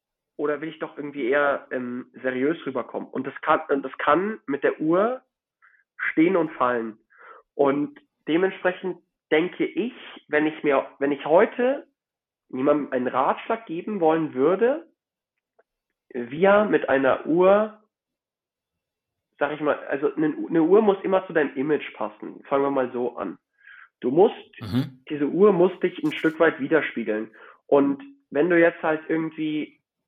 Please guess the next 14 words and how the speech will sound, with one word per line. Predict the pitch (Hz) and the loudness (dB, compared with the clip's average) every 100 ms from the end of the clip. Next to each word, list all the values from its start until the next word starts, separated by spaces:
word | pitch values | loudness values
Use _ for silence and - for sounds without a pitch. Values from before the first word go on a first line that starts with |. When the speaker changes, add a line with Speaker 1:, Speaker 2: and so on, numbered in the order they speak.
| _ _ _ _ _ _ _ _ _ - | _ _ _ _ _ _ _ _ _ -12
Speaker 1:
sag | 131 | -12
ich | 139 | -6
mal, | 135 131 127 117 _ _ _ _ _ _ _ _ _ _ _ _ _ 127 | 0 2 0 -2 _ _ _ _ _ _ _ _ _ _ _ _ _ -6
ähm, | 127 123 123 120 120 _ - | -4 -4 -6 -10 -14 _ -2
irgendwie | 135 135 | -2 0
dich | 131 | -4
ein | - _ _ _ | -8 _ _ _
bisschen | - - | -12 -8
unscheinbar | - 180 180 - 147 143 131 | 0 0 0 0 2 2 0
kleidest, | - 165 214 202 196 196 _ _ _ _ 131 | 4 4 4 0 -4 -8 _ _ _ _ -6
äh, | 127 120 - | -4 -6 -8
schwarz | - 123 135 135 | -4 0 0 -2
auf | 120 | -8
schwarz, | - 135 143 143 | 0 2 2 -2